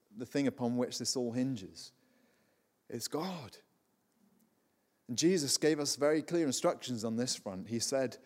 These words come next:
that the harvest is plentiful, but the laborers are few. Therefore, pray to the Lord of the harvest to raise up laborers to go into his harvest field. If you want to make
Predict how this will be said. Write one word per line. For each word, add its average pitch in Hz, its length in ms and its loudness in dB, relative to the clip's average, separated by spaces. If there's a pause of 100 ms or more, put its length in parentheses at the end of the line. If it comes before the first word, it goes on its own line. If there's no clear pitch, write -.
(300)
that 104 100 -6
the 101 60 -4
harvest 151 480 4
is 139 100 0
plentiful, 156 580 2
but 101 140 -6
the 117 80 -2
laborers 113 680 0
are 107 60 -6
few. 123 380 0 (180)
Therefore, 127 380 2
pray 160 460 4
to - 180 -6
the 123 100 0
Lord 131 260 4
of 123 60 -2
the 123 80 -2
harvest 127 520 0
to 113 60 -4
raise 117 380 2
up 120 160 0
laborers 107 800 -2 (360)
to 107 100 -12
go 110 100 -4
into 101 220 -8
his 92 100 -6
harvest 90 400 -8
field. 73 320 -12 (1700)
If - 60 -2
you 143 80 6
want 147 120 6
to 147 60 4
make 147 340 2